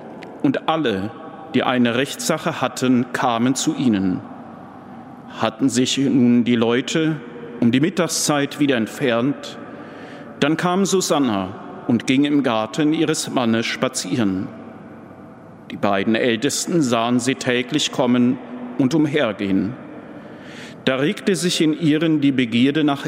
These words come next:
ihr. Ihre Gedanken gerieten auf Abwege und ihre Augen gingen in die Irre. Sie sahen weder zum Himmel auf, noch dachten sie an die gerechten Strafen Gottes.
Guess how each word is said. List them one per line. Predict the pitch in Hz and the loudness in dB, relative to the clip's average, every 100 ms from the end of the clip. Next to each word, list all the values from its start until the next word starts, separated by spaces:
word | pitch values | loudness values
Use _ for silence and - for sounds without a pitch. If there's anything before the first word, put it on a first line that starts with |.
| - | -2
ihr. | 123 95 92 - - - - - - - - - - | 2 2 0 -4 -12 -14 -16 -16 -18 -18 -18 -18 -4
Ihre | 90 | 0
Gedanken | 104 120 123 131 123 139 | 2 2 2 0 2 2
gerieten | 135 131 143 143 165 | 4 2 2 2 0
auf | 147 139 151 | 2 0 -2
Abwege | 160 - 135 135 110 123 123 123 - - - - - | -4 -4 0 2 4 2 0 -4 -12 -16 -16 -16 -4
und | 147 | 0
ihre | 147 123 131 | 2 2 2
Augen | 131 139 160 170 165 131 | 2 2 2 2 2 2
gingen | 131 131 | 4 4
in | 139 143 | 6 4
die | 147 151 | 2 2
Irre. | 147 123 92 90 - - - - - - - - - - - | 0 0 0 -2 -4 -10 -14 -16 -16 -16 -16 -16 -16 -18 -6
Sie | - | 0
sahen | 143 135 135 143 123 | 2 2 4 2 4
weder | 185 202 196 | 2 2 0
zum | - 175 | 2 2
Himmel | 165 147 120 | 4 2 2
auf, | 110 123 113 143 - - - - - | 2 2 2 0 -6 -14 -14 -8 0
noch | 127 - | 0 0
dachten | - 123 - - 170 | -2 -2 -4 -2 0
sie | 160 | 2
an | 151 131 | 4 2
die | |
gerechten | 117 120 120 110 - - | 4 2 2 -2 -6 -6
Strafen | 139 - - 120 107 - 139 | -4 -4 -2 -2 -2 0 0
Gottes. | 131 131 - 85 - - | 0 -2 -6 -8 -8 -12